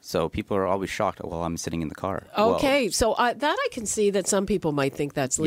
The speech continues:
Speaker 2: legal.
Speaker 1: Yeah, and we're authorized to do, to give someone a ticket in the rush hour route, in a no-stopping rush hour route.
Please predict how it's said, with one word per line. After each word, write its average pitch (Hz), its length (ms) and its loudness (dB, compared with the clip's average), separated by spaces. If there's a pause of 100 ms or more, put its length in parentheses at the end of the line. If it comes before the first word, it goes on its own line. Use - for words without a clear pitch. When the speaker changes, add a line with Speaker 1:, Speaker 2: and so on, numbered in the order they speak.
Speaker 2:
legal. 110 260 -2 (300)
Speaker 1:
Yeah, - 280 -6
and 113 200 2
we're 135 180 4
authorized 117 440 -2
to 92 80 -2
do, 95 140 -4 (100)
to 101 180 -2
give 95 180 -4
someone 101 220 -2
a 95 60 -2
ticket 85 360 -4
in 98 100 0
the 110 100 -2
rush 92 200 -2
hour 82 140 0
route, 78 240 -4
in 90 100 -4
a 87 60 -2
no-stopping 87 600 -2
rush 95 200 -4
hour 78 140 0
route. 76 240 -4